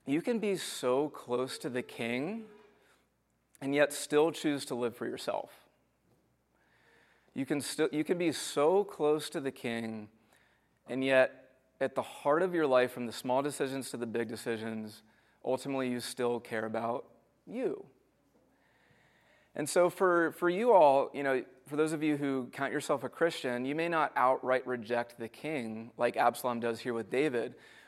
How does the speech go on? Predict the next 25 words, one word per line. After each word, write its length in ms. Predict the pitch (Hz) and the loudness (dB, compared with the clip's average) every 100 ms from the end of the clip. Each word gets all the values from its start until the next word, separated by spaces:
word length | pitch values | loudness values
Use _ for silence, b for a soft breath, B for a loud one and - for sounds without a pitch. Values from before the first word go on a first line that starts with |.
| _ | _
But 120 | 139 | -2
the 80 | 139 | -2
question 380 | - 160 170 196 | 4 4 4 -2
you 80 | |
need 160 | 180 160 | -2 -2
to 180 | - - | -4 -2
ask 260 | 131 139 | 0 0
yourself 460 | 143 123 - 120 120 | -4 -4 2 0 0
is, 180 | 127 120 | -4 -4
with 320 | 117 165 180 | 0 0 2
your 140 | 202 | -2
ambitions, 880 | 185 151 113 131 147 127 98 - 131 b b b b b | 0 -2 0 0 -2 -6 -10 -12 -18 b b b b b
is 160 | 139 143 | 2 4
it 160 | 185 | 2
for 400 | 190 170 165 160 | 0 0 4 4
building 600 | 127 107 127 131 143 147 | 4 4 4 6 4 2
and 100 | 143 | 0
assembling 540 | 127 - 127 127 131 131 | -2 -2 -4 -2 -2 0
your 180 | 120 123 | 0 0
own 180 | 123 123 | 0 -2
kingdom 380 | 143 127 120 | -4 -2 -4
here 160 | 117 120 | -4 -4
on 180 | 117 113 | -4 -2
earth, 360 | 143 127 120 - | 0 0 -2 0
or 500 | 226 214 135 135 | 4 6 4 2